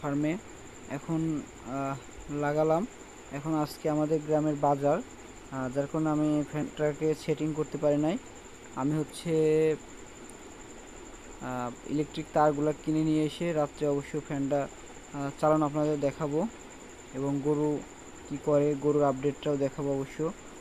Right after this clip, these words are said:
অনেকদিন গরুটা দেখানো হয় নাই। আর আপনারা অবশ্যই আমাদের সানোয়ার এগ্রো YouTube চ্যানেলটি সবাই, আহ, লাইক, কমেন্ট, শেয়ার এবং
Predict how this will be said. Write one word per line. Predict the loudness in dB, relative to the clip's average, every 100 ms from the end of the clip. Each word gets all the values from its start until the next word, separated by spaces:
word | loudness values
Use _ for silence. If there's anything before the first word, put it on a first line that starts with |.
| -8
অনেকদিন | -2 -2 0 2
গরুটা | 2 2 2
দেখানো | 0 -2 -2
হয় | 0 0
নাই। | 0 0 -6 -14 -18 -18 -18 -16 -16 -16 -16 -16 -16 -16 -16 -16 -16 -16 -16 -16 -16 -16 -16 -16 -16 -16 -16 -16 -16 -16 -16 -16 -16 -16 -8
আর | 0 4 4 4 0 -12 -16 -16 -18 -18 -18 -16 -16 -18 -18 -18 -18 -16 -10
আপনারা | -8 0 6 8 8 4 -4 -16 -18 -16 -16 -18 -18 -18 -18 -4
অবশ্যই | -2 0 2
আমাদের | 2 4 2 2
সানোয়ার | 2 2
এগ্রো | 4 2
YouTube | 2 0
চ্যানেলটি | 0 0 0 -2 0
সবাই, | 4 4
আহ, | 2 -8 -16 -16 -18 -18 -18 -18 -18 -18 -18 -18 -18 -18 -16 -16 -16 -16 -16 -18 -16 -16 -16 -16 -16 -16 -14 -10 -8 -6 0
লাইক, | 2 2 2
কমেন্ট, | 2 2
শেয়ার | 2 6 6
এবং | 6 4 2